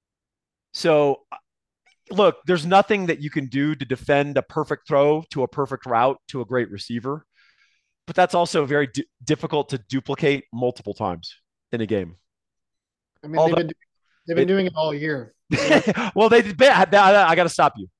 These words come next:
Speaker 1: They have not been doing it all year.
Speaker 2: I mean, they, they kinda have.
Speaker 1: No.
Speaker 2: I think they have.
Speaker 1: Ian, they would not have played Stanford within seven points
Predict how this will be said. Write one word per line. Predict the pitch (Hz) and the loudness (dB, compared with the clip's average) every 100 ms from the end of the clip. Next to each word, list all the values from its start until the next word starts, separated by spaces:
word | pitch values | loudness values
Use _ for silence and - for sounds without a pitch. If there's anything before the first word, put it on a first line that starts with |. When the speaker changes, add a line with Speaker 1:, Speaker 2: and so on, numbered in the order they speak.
| _ _ _ | _ _ _
Speaker 1:
They | - | 0
have | 151 135 | 2 4
not | 151 185 156 | 4 4 2
been | 131 | -8
doing | 120 110 | -10 -10
it | |
all | 95 90 | -12 -12
year. | 82 _ _ _ _ _ _ _ _ _ _ _ _ _ _ | -16 _ _ _ _ _ _ _ _ _ _ _ _ _ _
Speaker 2:
I | 151 | -12
mean, | 160 | -10
they, | 156 156 _ | -10 -12 _
they | 160 147 | -18 -14
kinda | 160 180 | -10 -10
have. | 123 123 139 _ _ _ _ | -10 -12 -14 _ _ _ _
Speaker 1:
No. | - 151 151 143 - _ _ _ _ _ _ _ _ _ _ _ _ _ _ _ _ _ _ - | -6 -2 0 -2 -8 _ _ _ _ _ _ _ _ _ _ _ _ _ _ _ _ _ _ -20
Speaker 2:
I | |
think | 139 233 | -16 -16
they | 220 | -16
have. | 127 285 214 _ _ _ _ _ _ _ _ _ | -16 -16 -18 _ _ _ _ _ _ _ _ _
Speaker 1:
Ian, | 208 240 107 - _ _ _ _ _ _ _ | -2 -2 -2 -8 _ _ _ _ _ _ _
they | 120 185 | -2 0
would | 190 | 2
not | 190 214 | 4 4
have | 196 147 - | 2 -4 -14
played | - 180 170 147 - | -2 2 2 0 -10
Stanford | - - 160 165 156 131 | -18 -6 -2 -2 -4 -8
within | 131 131 | -8 -8
seven | 120 139 123 | -4 -4 -4
points | 110 135 110 - - - | -10 -10 -10 -12 -20 -20